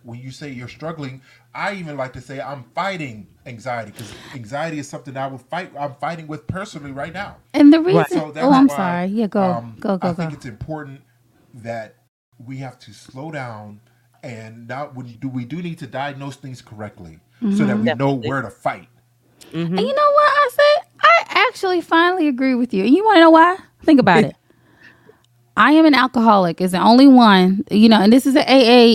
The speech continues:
Speaker 2: It's a, and I get it. I
Speaker 1: And
Speaker 2: get why
Speaker 1: A A
Speaker 2: they
Speaker 1: is
Speaker 2: do it.
Speaker 1: powerful and it's
Speaker 2: I
Speaker 1: helpful.
Speaker 2: get why they do it, but it, remember, it's a support group. But
Speaker 3: Right.
Speaker 2: think about it. They say, "I am an alcoholic. I am a drug addict," for N A, right?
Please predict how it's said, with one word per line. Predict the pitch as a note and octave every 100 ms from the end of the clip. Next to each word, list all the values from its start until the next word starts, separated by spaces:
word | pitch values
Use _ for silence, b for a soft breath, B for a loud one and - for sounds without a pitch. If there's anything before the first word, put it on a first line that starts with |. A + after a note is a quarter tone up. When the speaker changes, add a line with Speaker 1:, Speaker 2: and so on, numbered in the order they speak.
| G#3+
Speaker 2:
It's | G#3+ B3+
a, | A#3 D3+ -
and | A3+
I | A3+
get | G3 A3 A#3
it. | C4 F4+ _
I | G#3
Speaker 1:
And | F#3+
Speaker 2:
get | G#3+ A#3+
why | B3 B3
Speaker 1:
A |
A |
Speaker 2:
they | B3
Speaker 1:
is | A#3
Speaker 2:
do | A#3+ B3 C4
it. | D#4
Speaker 1:
powerful | E3 D#3+
and | E3
it's | F3+ G#3
Speaker 2:
I | F#3+
Speaker 1:
helpful. | E3
Speaker 2:
get | G#3 A#3
why | B3+ C4+
they | C4+
do | A3+ C4
it, | C4+
but | G3+ G3+
it, |
remember, | F#3+ G#3 A#3 A#3+
it's | G#3 A3
a | G3+
support | - G#3 G3+
group. | A3+ B3+ C4+ B B B B B
But | -
Speaker 3:
Right. | -
Speaker 2:
think | D#4+
about | C#4+ G#3+
it. | F#3+
They | B3
say, | B3 A#3
"I | G3+ C4
am | C4+
an | B3
alcoholic. | A3+ A3+ G#3+ G#3 A3 F#3+ F3 -
I | G3+ G#3+
am | G#3 G#3 G3+
a | G3
drug | F#3 G3+ G3+
addict," | F3 F#3+ D#3+ D#3+
for | - F3
N | E3+ F#3
A, | D#3+
right? | E3+ F#3 A3